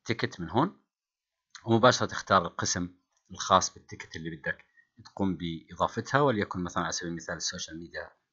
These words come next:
manager من هون test بهذا الشكل. طبعًا انا بوريك اياها بس عشان طبعًا يقبل بالعربي يقبل بالانجليزي، ما عندك اي مشكله، تستطيع انك تكتب لي بالانجليزي، تستطيع انك تكتب لي بالعربي بكل سهوله. بعد هيك بتضغط على كونتينيو،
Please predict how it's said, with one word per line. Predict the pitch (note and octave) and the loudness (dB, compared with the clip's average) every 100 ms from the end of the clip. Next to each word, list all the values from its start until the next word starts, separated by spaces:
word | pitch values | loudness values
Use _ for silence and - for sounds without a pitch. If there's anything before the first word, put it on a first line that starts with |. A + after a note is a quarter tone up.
| - | -6
manager | F2+ G#2 G2+ G#2+ | -2 0 0 -2
من | F#2+ | -2
هون | E2+ G#2 A2+ | -2 -2 0
test | G#2 A#2+ - - - _ _ D#2+ | 0 0 -2 -10 -18 _ _ -12
بهذا | D#2+ | -12
الشكل. | E2 - E2+ C3 D#3 _ _ _ _ _ - | -10 -12 -8 -8 -10 _ _ _ _ _ -12
طبعًا | E2+ F#2 | -8 -2
انا | F#2 | 2
بوريك | F#2 G2+ - | 2 0 -4
اياها | F#2+ | -2
بس | G2 F#2+ - | -2 -2 -6
عشان | - F#2+ | -8 -6
طبعًا | - G#2+ G#2+ | 2 2 4
يقبل | B2 - G2 F#2 | 2 2 0 2
بالعربي | G2+ A2+ A#2+ A2 | 0 2 2 0
يقبل | G#2 F#2+ | -2 -2
بالانجليزي، | D#2+ D#2+ D2+ C#2+ F#2 - | -4 -4 -8 -12 -18 -14
ما | F2+ | -10
عندك | E2 D#2 - | -8 -10 -10
اي | |
مشكله، | D#2 - - _ | -16 -16 -20 _
تستطيع | - F2+ - G2 | -14 -8 -4 -6
انك | E2+ - | -6 -14
تكتب | - A2 | -8 -6
لي | G2+ | -4
بالانجليزي، | F#2 F#2+ F#2+ C3 C#3 | -4 -4 -4 -4 -4
تستطيع | C3+ - - G#2+ | -6 -10 -8 -6
انك | G2 F#2 | -6 -8
تكتب | _ - E2+ | _ -14 -8
لي | F2 - _ _ - - - - | -8 -10 _ _ -20 -20 -20 -14
بالعربي | F2+ F2+ G2 F#2+ F2+ | -6 -2 2 0 -2
بكل | E2 - F2+ F2 _ _ - | -8 -6 -4 -6 _ _ -8
سهوله. | - F2 F2+ | -2 -2 0
بعد | A#2 G#2+ G2+ | 0 0 -2
هيك | - | -6
بتضغط | G#2+ F#2 - | -4 -4 -2
على | F2 | -6
كونتينيو، | E2 - D2 A#2 B2 B2+ | -6 -10 0 2 2 -2